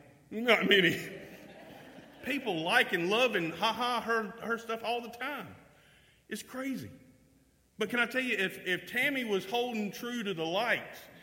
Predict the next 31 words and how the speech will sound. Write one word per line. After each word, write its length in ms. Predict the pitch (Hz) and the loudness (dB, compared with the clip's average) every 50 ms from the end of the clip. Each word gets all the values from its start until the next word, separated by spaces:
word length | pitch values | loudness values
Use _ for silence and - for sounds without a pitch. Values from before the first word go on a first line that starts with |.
| - - - | -20 -12 -6
and 80 | 143 | -2
I'm 60 | 135 147 | 0 0
not 160 | 156 147 147 | 0 0 0
picking 240 | - 165 147 143 131 | -2 -2 -2 -2 -4
on 80 | 120 | -6
you, 60 | 117 107 | -6 -4
Tammy, 220 | 107 127 120 120 | -4 -4 -4 -4
I'm 140 | 120 123 135 | -4 -4 -4
just 160 | 135 127 - | -4 -4 -4
saying, 220 | - 147 123 104 | -6 -6 -6 -8
I'm 180 | 98 95 95 101 | -10 -12 -12 -8
using 240 | 120 147 151 143 143 | -6 -6 -4 -4 -4
you 100 | 143 143 | -4 -4
as 80 | 143 139 | -4 -4
an 140 | 143 139 135 | -6 -8 -8
example. 380 | 131 131 123 120 117 - 101 - - - - - - - - - | -8 -10 -10 -10 -12 -14 -18 -20 -20 -20 -20 -20 -20 -20 -10 -4
If 260 | - 170 151 165 170 165 | -2 -2 -2 -2 -2 0
the 80 | 175 | 0
likes 460 | 170 165 180 220 262 294 269 202 - - | 2 2 4 4 6 6 6 4 0 -2
was 180 | 214 196 175 | -2 0 0
what 240 | 175 202 233 240 208 - - - - - - - - - | 0 0 0 0 0 -2 -6 -12 -16 -18 -20 -20 -20 -12
she 160 | - - 233 | -6 -4 -2
was 120 | 214 196 - | -2 -2 2
holding 360 | - 269 302 320 294 226 185 | 4 4 4 4 4 2 0
on, 240 | 160 127 113 104 95 - - - - - - - | 0 0 -2 -6 -8 -12 -16 -18 -20 -20 -14 -8
those 200 | - 202 214 185 | -6 -4 -4 -2
likes 300 | 196 220 226 208 220 - | -2 0 0 0 -2 -2
might 200 | 185 180 175 170 | -2 -2 0 0
go 120 | 180 180 180 | 0 0 0
away. 280 | 180 185 202 202 160 98 90 - - - - - - - | 0 0 0 0 -2 -4 -8 -16 -18 -20 -20 -20 -10 -2
The 180 | 147 175 170 | 0 0 0